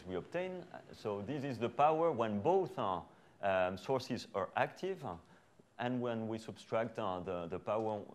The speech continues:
um, the, the, the noise, uh, power of the, of the chain.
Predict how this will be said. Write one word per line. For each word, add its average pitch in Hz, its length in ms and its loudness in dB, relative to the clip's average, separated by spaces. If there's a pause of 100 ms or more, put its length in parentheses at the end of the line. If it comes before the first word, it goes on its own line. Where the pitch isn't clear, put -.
(180)
um, 78 320 -6 (260)
the, 80 120 -8 (160)
the, - 80 -10 (180)
the 85 100 -6
noise, 98 320 -6
uh, 85 220 -6
power 90 460 -4
of 80 180 -10
the, 78 120 -8 (320)
of 80 120 -16
the 76 140 -14
chain. - 180 -16